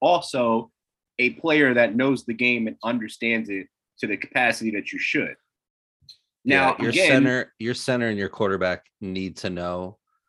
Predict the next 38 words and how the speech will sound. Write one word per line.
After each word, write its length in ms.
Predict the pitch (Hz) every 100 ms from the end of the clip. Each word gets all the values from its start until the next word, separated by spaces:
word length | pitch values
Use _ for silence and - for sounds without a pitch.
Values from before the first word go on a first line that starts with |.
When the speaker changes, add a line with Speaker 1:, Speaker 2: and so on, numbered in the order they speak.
| _ _ _ _ _ -
Speaker 2:
that 560 | 98 98 87 80 - -
you 160 | 104
have 120 | 95 -
to 80 | -
hand 260 | 92 90
that 160 | 85 82
ball 180 | 87 80
to 140 | -
the 140 | 82 82
official, 500 | - 87 - 78 - -
espe- 60 | 120
Speaker 1:
Yes. 240 | 156 101 -
Speaker 2:
if 160 | 101 -
you're 120 | 101
running 320 | 95 90 85
a 40 | 80
two-minute 420 | - 90 87 82
drill 400 | 92 87 82 82
and 240 | 92 87 82
if 120 | 92 -
you 80 |
have 160 | 90 85
eighteen 400 | 90 90 - 82
seconds 380 | - 85 92 85
left 200 | - - _ _ _
Speaker 1:
So 140 | - 151
that's 240 | 135 139
Speaker 2:
or 40 | 143
Speaker 1:
why 220 | 131 131
Speaker 2:
whatever 200 | 127 87
it 80 | 82
is. 100 | 78 - - _ _ _ _ _ _ _ _ _
Speaker 1:
that's 180 | 135 -
why 180 | 123 127
I 40 |
blame 280 | 120 131 131
it 100 | 127
on 400 | 127 127 123